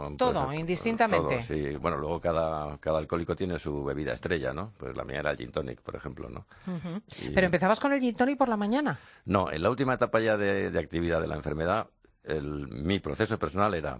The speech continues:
Speaker 1: cerveza por la mañana, eh, vino en las comidas, en la poca comida que, pocas comidas que hacíamos, que hacíamos, y a partir de las cinco de la tarde, pues ya, eh, la, la
Speaker 2: El
Speaker 1: ingesta
Speaker 2: gin
Speaker 1: ya
Speaker 2: tonic.
Speaker 1: de, de gin tonics.
Speaker 2: Ujú.
Speaker 1: Y,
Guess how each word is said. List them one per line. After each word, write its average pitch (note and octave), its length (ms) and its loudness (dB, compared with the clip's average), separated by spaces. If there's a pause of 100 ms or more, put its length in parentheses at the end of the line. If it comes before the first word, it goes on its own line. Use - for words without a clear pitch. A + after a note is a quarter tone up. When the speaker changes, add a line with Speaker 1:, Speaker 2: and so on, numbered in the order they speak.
(120)
Speaker 1:
cerveza C2+ 480 -4
por C#2 260 -4
la C#2 120 -2
mañana, C#3 580 -2 (100)
eh, C2+ 540 -4
vino D2+ 360 -2
en D2 160 -4
las D2 380 -2
comidas, D#2 640 -2 (140)
en C2+ 100 -4
la C2+ 120 0
poca F2+ 240 2
comida D2+ 380 -2
que, D2+ 360 -2 (300)
pocas D#2 240 -4
comidas E2 280 -4
que F2 80 -2
hacíamos, A#2 400 -2
que - 80 -6
hacíamos, - 540 -2 (640)
y D#2+ 80 2
a D2+ 60 2
partir D2+ 260 0
de D2+ 80 -2
las D2+ 140 0
cinco D2 200 -4
de D2+ 40 0
la D2+ 80 2
tarde, F2 300 0
pues D#2 180 -2
ya, C2 420 -2 (320)
eh, - 60 -6
la, - 520 -6
la G1+ 120 -6
Speaker 2:
El A#1 60 -4
Speaker 1:
ingesta - 400 -2
Speaker 2:
gin D2+ 80 0
Speaker 1:
ya F2 100 2
Speaker 2:
tonic. E2+ 160 -2
Speaker 1:
de, E2 180 -4
de C#2 340 -4 (100)
gin C2 120 -8
tonics. C#2+ 380 -6 (560)
Speaker 2:
Ujú. F3 200 -10
Speaker 1:
Y, C#2+ 580 -4